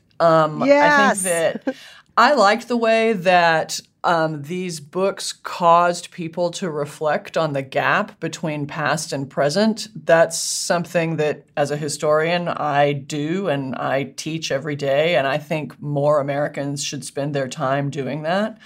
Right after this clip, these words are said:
Speaker 1: So any history, basically, is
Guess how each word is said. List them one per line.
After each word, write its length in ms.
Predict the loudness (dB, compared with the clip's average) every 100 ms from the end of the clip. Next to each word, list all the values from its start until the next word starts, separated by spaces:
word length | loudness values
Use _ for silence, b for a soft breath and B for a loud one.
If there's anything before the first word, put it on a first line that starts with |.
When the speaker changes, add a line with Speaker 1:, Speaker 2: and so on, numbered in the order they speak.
| B B B B
Speaker 1:
So 200 | -2 2
any 240 | 4 6 6
history, 420 | 4 2 -4 -4
basically, 840 | 2 2 0 -6 -6 -6 -6 -8 B B B
is 480 | 0 0 2 -2